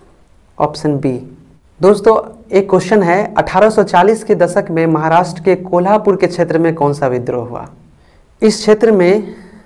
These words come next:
गडकरी विद्रोह हुआ। गडकरी विद्रोह महाराष्ट्र के कोल्हापुर क्षेत्र में अठारह सौ चालीस के दशक में हुआ था।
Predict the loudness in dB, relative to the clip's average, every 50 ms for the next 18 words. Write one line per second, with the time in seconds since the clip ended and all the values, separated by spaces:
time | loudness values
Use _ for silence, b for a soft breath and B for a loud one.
0 | B B B B B B _ _ _ _ _ _ _ -4 0 0 2 2 2 2
1 | 2 4 4 2 2 2 2 2 4 2 4 2 0 -2 -2 -4 -8 -12 -18 -20
2 | -20 -20 -20 B B B B B B B 0 0 0 2 2 2 2 2 2 0
3 | 0 0 2 2 2 2 2 0 2 2 2 2 0 -2 -6 -2 -2 -2 0 2
4 | 0 2 2 2 0 0 0 -2 -2 -2 -4 -4 -2 0 0 0 0 0 -2 -2
5 | -4 -2 -2 -2 -2 0 0 -2 -2 0 0 0 2 2 0 -2 -2 -2 -2 -2
6 | -2 -4 -6 -4 -4 -4 -4 -4 -4 -4 -6 -6 -12 -16 -16